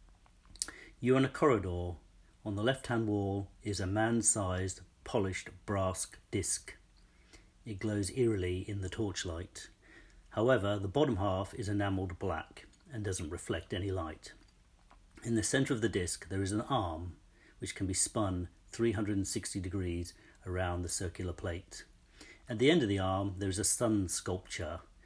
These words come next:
and inside the scun-, sun sculpture is a space about the size of a halfling's fist.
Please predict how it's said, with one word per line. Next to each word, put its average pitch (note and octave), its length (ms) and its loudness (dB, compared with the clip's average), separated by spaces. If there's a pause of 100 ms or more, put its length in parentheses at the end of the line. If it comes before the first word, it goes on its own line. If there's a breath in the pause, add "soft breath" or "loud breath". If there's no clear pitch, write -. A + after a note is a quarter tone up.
(240 loud breath)
and - 100 -8
inside B2 340 4
the A#2 80 -4
scun-, A2+ 380 2
sun A2+ 340 4
sculpture G#2 520 -4
is F#2+ 160 -4
a F#2 60 -2
space - 720 -4 (240 soft breath)
about G#2 240 0
the G#2 80 -4
size G#2 400 2
of F#2 80 -4
a - 20 -6
halfling's F#2+ 640 -4
fist. - 540 -8